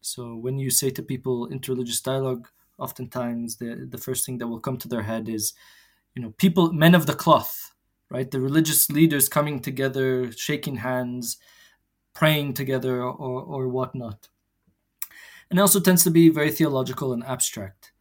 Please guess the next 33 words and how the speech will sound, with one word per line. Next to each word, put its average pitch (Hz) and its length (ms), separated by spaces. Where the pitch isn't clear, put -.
So 131 440
I'm 165 220
more 170 280
interested 160 460
in 131 240
decolonizing 131 1000
interreligious 123 580
dialogue 127 400
and 143 380
looking 156 480
at 139 160
interreligious 131 600
dialogue 123 360
in 117 120
different 131 320
ways, 135 340
in 120 100
a 117 40
much 120 260
more 127 140
indigenous, 143 840
uh, 127 260
form, 165 560
at - 140
least 127 220
here 131 100
in 117 100
Palestine, 135 460
and, 110 280
and 120 140
I'm 113 140
hoping 139 480
to 110 280